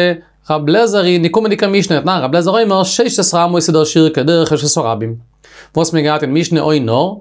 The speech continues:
רב אמר, נהר ממש. א טייך, ושמואל אמר, ריסא דדלוי, זאגט רש"י, יאור קטן, שדוילים ממנו די וואסער ומשכין סודות.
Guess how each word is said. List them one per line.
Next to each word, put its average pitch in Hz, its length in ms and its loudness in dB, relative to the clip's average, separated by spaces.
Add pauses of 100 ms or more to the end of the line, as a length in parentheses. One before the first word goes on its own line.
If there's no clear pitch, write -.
(360)
רב 190 220 0
אמר, 156 360 0
נהר 156 320 0
ממש. - 720 -4 (400)
א - 80 -4
טייך, 190 420 -4
ושמואל 185 260 0
אמר, 160 360 0
ריסא 208 300 0
דדלוי, 170 460 2
זאגט 139 200 -2
רש"י, 185 280 0
יאור 165 380 2
קטן, 190 420 0
שדוילים 190 640 2
ממנו 180 380 2
די 151 100 2
וואסער 175 380 0
ומשכין 165 420 0
סודות. 127 380 -2